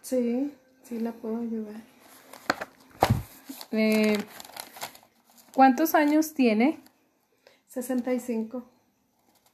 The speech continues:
Speaker 2: ¿Y usted padece alguna enfermedad que ponga en riesgo su salud,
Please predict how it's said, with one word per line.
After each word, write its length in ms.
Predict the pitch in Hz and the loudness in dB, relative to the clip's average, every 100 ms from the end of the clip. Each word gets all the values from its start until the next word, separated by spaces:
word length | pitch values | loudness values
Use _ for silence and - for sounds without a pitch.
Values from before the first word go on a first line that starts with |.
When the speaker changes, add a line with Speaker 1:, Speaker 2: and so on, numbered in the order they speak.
| _ _ _ _ _ _ _ _ - | _ _ _ _ _ _ _ _ -2
Speaker 2:
¿Y 720 | 226 226 226 226 226 220 240 | 0 2 2 2 2 2 2
usted 320 | 240 254 247 | 4 2 4
padece 540 | 277 277 285 311 294 | 6 6 6 4 6
alguna 520 | 277 247 233 254 262 | 6 6 6 4 6
enfermedad 840 | 285 277 247 233 226 233 240 247 - _ _ _ _ _ _ _ - | 4 2 0 0 2 4 4 2 -10 _ _ _ _ _ _ _ -6
que 100 | 240 | -2
ponga 480 | 240 240 247 262 | 4 6 6 6
en 140 | 254 240 | 4 4
riesgo 360 | 254 247 254 | 2 2 0
su 180 | 269 254 | -2 -4
salud, 500 | 233 226 214 233 240 | -2 0 2 2 2